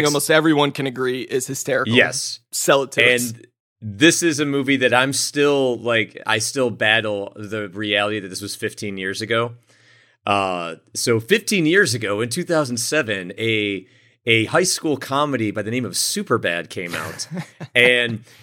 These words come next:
Speaker 1: this has to be, of this year, one of the most popular movies that came out.
Speaker 2: Yeah, like, this is a movie that's never gonna get nominated for Oscars, but this
Speaker 1: No.
Speaker 2: has, fifteen years later, hey, what are the most movies talked about by everyone, general audiences,
Speaker 1: Yep.
Speaker 2: everyone,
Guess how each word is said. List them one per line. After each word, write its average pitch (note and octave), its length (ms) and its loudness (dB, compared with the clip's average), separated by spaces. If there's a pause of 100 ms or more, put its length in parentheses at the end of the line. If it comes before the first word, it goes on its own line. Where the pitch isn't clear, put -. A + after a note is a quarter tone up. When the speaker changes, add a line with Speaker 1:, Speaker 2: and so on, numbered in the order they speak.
(140)
Speaker 1:
this A3 240 2
has F#3 300 0
to D#3 80 -6
be, C#3+ 280 2
of C#3 300 2
this C#3+ 260 -2
year, A2 520 -2 (460)
one B2+ 280 2
of C3+ 140 0
the C3 100 -4
most B2 280 -2
popular A#2+ 400 0
movies G2 380 -6
that F#2 180 -4
came F2 200 -10
out. C#2+ 200 -10 (240)
Speaker 2:
Yeah, F3 220 6
like, C#3+ 260 2
this A#3+ 180 -2
is G3 60 -6
a F#3 80 6
movie E3 300 4
that's D3 220 -2
never D3 240 4
gonna D3 140 0
get C3 140 -2
nominated C#3+ 380 2
for C#3 120 -6
Oscars, C3 560 -2
but C3+ 120 -8
this D#3+ 180 0
Speaker 1:
No. C#3+ 80 4
Speaker 2:
has, C#3+ 340 6 (220)
fifteen F#3+ 480 2
years E3+ 260 2
later, D3+ 400 2 (240)
hey, F#3 240 6
what D#3+ 300 2
are A#3 100 2
the F#3+ 180 -4
most D#3 400 4
movies D3+ 380 -2
talked C3+ 320 0
about A#2 240 -4
by C#3+ 200 2
everyone, B2 440 0
general D#3+ 400 0
audiences, C#3+ 560 -2
Speaker 1:
Yep. G#2+ 120 2
Speaker 2:
everyone, A2 400 -4